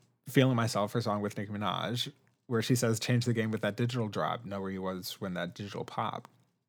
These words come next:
Like, that is true. Like, it, it instantly was, like,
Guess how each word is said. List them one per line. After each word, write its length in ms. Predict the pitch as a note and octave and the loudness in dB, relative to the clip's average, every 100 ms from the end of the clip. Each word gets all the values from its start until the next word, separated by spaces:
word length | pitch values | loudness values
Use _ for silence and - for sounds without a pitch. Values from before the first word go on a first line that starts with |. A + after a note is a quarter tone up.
| _ _ _ _ _ _ | _ _ _ _ _ _
Like, 300 | B2 B2 A2+ | 6 8 10
that 340 | C#3 C3 B2+ - _ _ _ - | 12 12 12 4 _ _ _ 4
is 260 | D3 B2 - | 8 8 4
true. 540 | - C3+ A2 - - | -4 -4 -2 -4 -6
Like, 260 | G2+ G#2+ A#2+ | -4 0 2
it, 240 | G#2+ G#2 - | 0 0 0
it 180 | B2+ A2+ A2 - _ _ _ _ _ _ - | 2 2 -4 -18 _ _ _ _ _ _ 6
instantly 640 | E3+ D3+ - C#3 C3 B2 A#2 | 8 10 10 8 10 8 8
was, 240 | A#2 G#2+ | 4 2
like, 440 | G#2 G2+ F#2+ - | 2 0 -4 -10